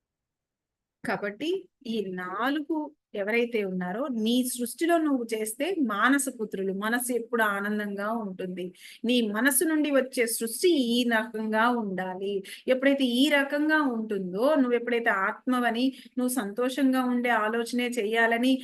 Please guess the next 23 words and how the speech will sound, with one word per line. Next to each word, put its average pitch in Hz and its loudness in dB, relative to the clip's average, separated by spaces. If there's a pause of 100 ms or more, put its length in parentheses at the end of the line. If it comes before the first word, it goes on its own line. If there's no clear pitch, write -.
(180)
అలాగే 254 4
ఈ 247 4
ఆలోచనకి 277 2
పూర్వం 277 2
ఇంకొక 233 0
ఆలోచన 247 2
ఉంటుంది 226 -2
కాబట్టి 226 -2
ఎప్పటికప్పుడు 262 -2
ఆలోచనలు 233 0
గమనించుకోవాలని, 247 0 (220)
ఈ 220 0
వచ్చే 220 2
ఆలోచన 240 2
ఎప్పుడూ 240 0
కూడా 233 2 (260)
సద్భావనతో 269 2
మంచి 262 0
సృష్టి 277 -6
చేయాలి, 202 0
యవ్వనంగా 247 2
ఉండాలని 214 0
ఆలోచించగలిగితే 196 -2